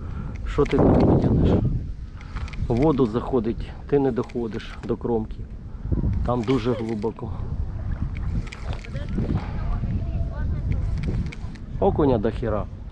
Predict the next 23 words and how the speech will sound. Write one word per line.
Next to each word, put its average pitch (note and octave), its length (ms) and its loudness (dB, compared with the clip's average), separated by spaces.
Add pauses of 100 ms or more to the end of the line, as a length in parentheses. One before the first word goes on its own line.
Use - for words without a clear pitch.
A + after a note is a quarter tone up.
(560)
Окунь D3+ 300 2
кусає, C3 480 0
блін, A#2+ 220 0
на B2 100 2
раз. G#2 200 -2 (1080)
Це C#3 80 6
всі B2 220 0
силіконки. C3 800 -2 (3000)
На A#2+ 180 0
раз. G#2 400 -6 (1300)
Судака B2+ 420 0
дуже C3 260 -4
мало. A#2+ 260 -2
Так A#2+ 220 -10
є D#3 120 -2
вода C#3 300 -4
чи - 180 -8
нема? B2 320 -4 (1300)
Ну, D#3 200 0 (180)
якщо D3 300 2
пішла, D3+ 420 2
то C3+ 160 -2
єле-єле. A#2+ 680 0